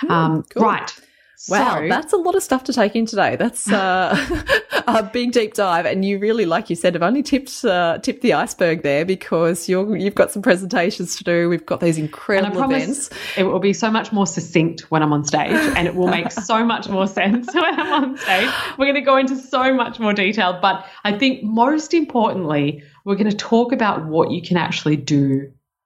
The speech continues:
Speaker 2: to
Speaker 1: Yeah.
Speaker 2: enhance all of these functions, to improve your gut health so that it improves your hormonal health and vice versa as well. Um, I'm not gonna go into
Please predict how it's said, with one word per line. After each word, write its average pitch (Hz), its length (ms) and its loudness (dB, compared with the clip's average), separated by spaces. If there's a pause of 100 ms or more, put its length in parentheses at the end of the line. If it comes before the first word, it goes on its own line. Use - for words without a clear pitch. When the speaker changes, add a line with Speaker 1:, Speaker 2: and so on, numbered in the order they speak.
(400)
Speaker 2:
to 165 120 -2
Speaker 1:
Yeah. - 160 4
Speaker 2:
enhance 202 680 0
all 196 140 0
of 190 80 2
these 175 220 -2
functions, 175 480 0
to 190 80 -2
improve 202 680 0 (340)
your 180 120 4
gut 175 220 0
health 180 260 0
so 185 80 0
that 175 80 2
it - 80 -2
improves 208 480 0
your 240 100 0
hormonal 156 400 0
health 143 220 0
and 139 80 -2
vice 143 220 -2
versa 147 320 -2
as 147 120 -2
well. 156 380 -2 (220)
Um, 165 400 0
I'm 190 100 2
not 220 180 0
gonna 262 140 0
go 262 160 2
into 262 220 0